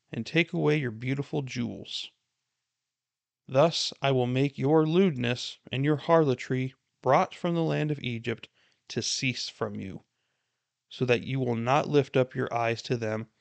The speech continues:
or remember Egypt any more. For thus says the Lord God, "Behold, I will give you into the hand of those whom you hate,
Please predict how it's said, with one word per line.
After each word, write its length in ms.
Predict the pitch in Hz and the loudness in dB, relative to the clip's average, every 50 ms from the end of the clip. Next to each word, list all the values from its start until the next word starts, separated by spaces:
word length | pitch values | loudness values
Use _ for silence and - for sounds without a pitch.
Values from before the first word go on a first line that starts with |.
| _ _ _ _ - | _ _ _ _ -6
or 140 | - 123 123 | -2 0 2
remember 520 | 127 123 123 123 123 123 131 131 135 - - | 2 2 2 2 2 2 2 2 2 2 0
Egypt 500 | 131 127 117 107 - 117 - - - - - _ _ - - | -2 -4 -6 -6 -8 -10 -12 -12 -16 -20 -20 _ _ -10 -8
any 160 | 120 113 113 | -6 -4 -4
more. 360 | 110 113 110 107 - - - _ _ _ _ _ _ _ _ _ _ _ _ _ _ _ _ _ _ _ _ _ _ _ _ _ _ _ _ _ _ _ _ _ | -4 -4 -4 -6 -6 -10 -12 _ _ _ _ _ _ _ _ _ _ _ _ _ _ _ _ _ _ _ _ _ _ _ _ _ _ _ _ _ _ _ _ _
For 120 | - 143 | 4 6
thus 220 | 139 147 170 165 - | 8 8 8 6 6
says 240 | - 185 175 156 143 | 4 4 4 6 6
the 100 | 151 143 | 6 6
Lord 280 | 143 151 143 131 131 | 8 8 6 6 6
God, 340 | 135 127 120 104 87 - - - _ _ _ _ _ _ _ _ _ _ _ _ _ _ _ _ | 4 2 2 2 -2 -6 -10 -20 _ _ _ _ _ _ _ _ _ _ _ _ _ _ _ _
"Behold, 560 | 127 120 117 123 151 147 127 110 - 82 - - _ _ _ _ _ _ _ _ | -4 0 8 10 12 12 10 10 4 -6 -16 -20 _ _ _ _ _ _ _ _
I 140 | - 123 131 | -2 2 2
will 180 | 156 175 180 165 | 4 4 4 2
give 280 | 147 156 156 156 143 | 2 2 2 2 2
you 160 | 156 151 156 | 2 0 0
into 300 | - - 143 135 - 139 | 0 0 -2 -2 -2 -2
the 120 | 127 123 120 | -2 -2 -2
hand 420 | - - 135 131 131 131 131 131 - | -2 -2 0 0 2 0 0 -2 -2
of 200 | 127 127 127 120 | -4 -4 -2 0
those 460 | 123 120 117 117 117 117 - - - _ _ _ _ _ _ _ _ _ _ | 2 4 4 4 2 0 -2 -4 -8 _ _ _ _ _ _ _ _ _ _
whom 180 | 139 131 131 | 0 2 2
you 120 | 120 120 123 | 2 0 0
hate, 420 | 120 - - - _ - - - | -2 -6 -8 -10 _ -16 -20 -20